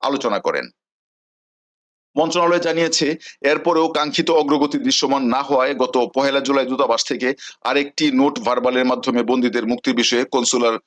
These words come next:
অ্যাক্সেস চাওয়া হয়। গত আটই জুলাই তাদের মুক্তির বিষয়টি ত্বরান্বিত করার লক্ষ্যে হামদান আল কাবি নামক এক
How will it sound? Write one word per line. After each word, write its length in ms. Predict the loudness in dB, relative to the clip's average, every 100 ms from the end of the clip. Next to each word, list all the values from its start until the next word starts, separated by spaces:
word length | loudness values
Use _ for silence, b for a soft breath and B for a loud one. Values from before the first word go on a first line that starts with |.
| _ _ -2
অ্যাক্সেস 440 | -2 2 0 0
চাওয়া 260 | 0 0 0
হয়। 260 | 0 -2 -6 _ B B -2
গত 160 | 0
আটই 260 | 0 0 -2
জুলাই 240 | 0 0
তাদের 280 | 0 -2 0
মুক্তির 300 | 0 0 0
বিষয়টি 360 | 2 0 -2 -2
ত্বরান্বিত 460 | 0 0 0 -2
করার 300 | 0 2 2
লক্ষ্যে 440 | 2 0 0 -2 -2 B B -4
হামদান 400 | -2 0 0 0
আল 300 | -2 -2 -2
কাবি 360 | -4 -6 -2 0
নামক 340 | 0 0 0
এক 280 | 0 0 -2